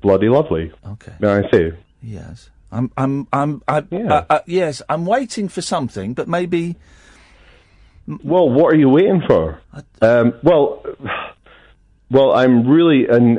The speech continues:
Speaker 1: in awe of you, um, and I'm kind of, uh,
Speaker 2: Okay. Why are you not
Speaker 1: you know.
Speaker 2: speaking English properly?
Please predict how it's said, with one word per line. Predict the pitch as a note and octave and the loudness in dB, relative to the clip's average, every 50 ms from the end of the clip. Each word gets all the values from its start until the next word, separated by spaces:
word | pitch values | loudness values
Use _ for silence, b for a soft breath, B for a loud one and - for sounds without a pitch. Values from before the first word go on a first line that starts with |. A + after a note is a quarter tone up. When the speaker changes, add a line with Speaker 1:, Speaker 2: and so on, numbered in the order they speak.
| - B2+ | 0 0
Speaker 1:
in | A2+ A2+ A2 - - | 0 0 0 2 2
awe | A#2 B2 B2+ A#2+ A#2 F#2 G#2+ G2 G2+ A2+ C#3 D#3 D#3+ | 2 4 4 2 2 2 2 2 2 2 2 2 2
of | B2+ | 0
you, | G#2 E2+ D#2+ D#2+ D#2+ F2 _ _ _ _ _ - | 0 -2 -2 -4 -8 -12 _ _ _ _ _ -4
um, | F#2 F#2+ G2 G2 F#2+ F#2+ G2+ F#2 - | -2 0 0 0 0 -2 -2 -6 -4
and | F#2 G2 G2+ G#2 | -2 -2 0 0
I'm | G#2 G2+ F#2+ | 0 -2 -4
kind | - - C#3+ D3 | -2 0 0 2
of, | C3 A#2 G#2 F#2 F#2 | 2 0 0 0 -2
uh, | F#2+ F#2 F2+ F2+ F2+ F2+ F2+ F2 F2 F2+ F2 F2 - - - - | -2 0 0 0 -2 -2 -2 -2 -4 -4 -6 -8 -12 -20 -20 -16
Speaker 2:
Okay. | E3 C#3+ A#2 F#2+ F2+ E2 | -14 -12 -12 -12 -12 -14
Why | - B2 D3+ F3+ | -14 -10 -6 -6
are | A3 C4 | -6 -6
you | C#4 B3+ | -4 -4
not | B3 A#3+ G3 | -6 -6 -6
Speaker 1:
you | |
know. | - A2+ | -6 -4
Speaker 2:
speaking | A2 F#3+ F#3+ - - F3+ E3+ E3+ | -4 -4 -4 -4 -6 -6 -4 -4
English | E3+ F3 D#3 A2 F#2+ F2 - - | -4 -4 -4 -6 -8 -10 -10 -10
properly? | G2+ D#2+ - - D#2 D2 C#2 C#2 | -12 -12 -10 -12 -14 -14 -14 -16